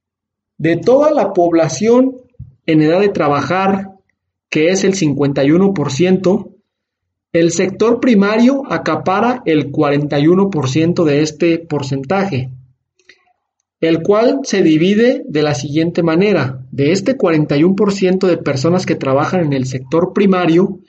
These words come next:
el noventa y uno por ciento se enfoca a actividades agrícolas, el ocho por ciento a actividades pecuarias y solamente el uno por ciento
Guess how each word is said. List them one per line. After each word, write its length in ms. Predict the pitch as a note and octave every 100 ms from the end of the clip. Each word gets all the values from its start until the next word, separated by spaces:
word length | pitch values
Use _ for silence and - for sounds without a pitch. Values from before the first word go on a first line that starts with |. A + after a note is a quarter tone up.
| _ _ _ _
el 200 | E3+ E3+
noventa 480 | F3 F3 E3+ E3+ F3
y 100 | E3+
uno 280 | A3 C4 C4+
por 180 | G3+ F#3+
ciento 380 | F#3+ G3 G3+ A3+
se 160 | -
enfoca 560 | D3+ C3 F#3+ G3 A3 A#3+
a 200 | F3 D#3
actividades 720 | C3+ - D#3 D3+ E3 F#3+ F#3+
agrícolas, 800 | D#3+ D#3+ F3 - B2+ A#2+ - - _ _ _ _ _ _
el 300 | E3+ E3+ F3 E3+
ocho 400 | G#3 G#3 B3+ -
por 180 | F3+
ciento 720 | - G#3 A#3 A3 F3+ F#3+ B3 -
a 200 | D3 C#3+
actividades 680 | C3 - C#3 C3+ C#3+ F3+ -
pecuarias 840 | - G#3 G#3 G3+ G3+ G#3+ A#3+ - _ -
y 160 | F3 F3
solamente 1120 | - B3 B3+ A#3 G3+ G#3+ A3 - A3+ A#3+ -
el 240 | E3 D#3
uno 360 | F3+ A3 A3+ -
por 180 | D3+ D3
ciento 580 | - F#3+ G3 G3 A#3+